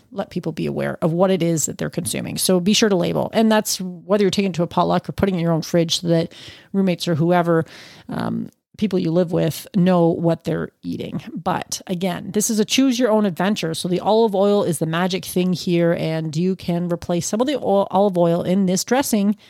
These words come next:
for your infused olive oil. Now, every time that I've happened to make this salad, and like I said, I have made it several times this year, I ended up eating most of it, whether it was infused or not, and I've done it both ways.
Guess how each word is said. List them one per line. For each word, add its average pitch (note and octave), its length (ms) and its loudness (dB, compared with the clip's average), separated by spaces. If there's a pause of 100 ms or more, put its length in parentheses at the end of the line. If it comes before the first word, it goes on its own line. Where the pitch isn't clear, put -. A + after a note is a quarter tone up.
(560)
for D#3 500 -2
your G3+ 260 2
infused A3+ 840 0 (100)
olive B3 260 -4
oil. - 300 -8 (1300)
Now, A3 180 4
every C4 320 2
time A#3 460 2
that G#3 100 2
I've G3+ 300 0 (100)
happened A3+ 360 0
to G3 60 0
make G3+ 360 0 (100)
this G#3+ 180 0
salad, G#3+ 480 2
and F#3 260 -2
like F3+ 140 -4
I G3 40 0
said, F#3+ 240 -6
I F#3+ 60 -6
have F#3+ 140 -4
made F#3 140 -4
it F3+ 80 -8
several F3 260 -8
times F#3+ 280 -4
this F#3+ 120 -6
year, G3+ 200 -2
I A#3+ 80 0
ended A#3+ 240 2
up B3 120 0
eating B3 300 0
most B3+ 300 2
of G#3 100 2
it, G#3+ 220 0 (340)
whether A3+ 240 4
it C4 60 -2
was B3+ 160 2
infused A3+ 480 2
or - 20 0
not, F#3+ 220 2
and E3+ 100 -2
I've E3 80 -2
done F3+ 140 2
it E3 80 -2
both E3 240 -2
ways. - 360 -10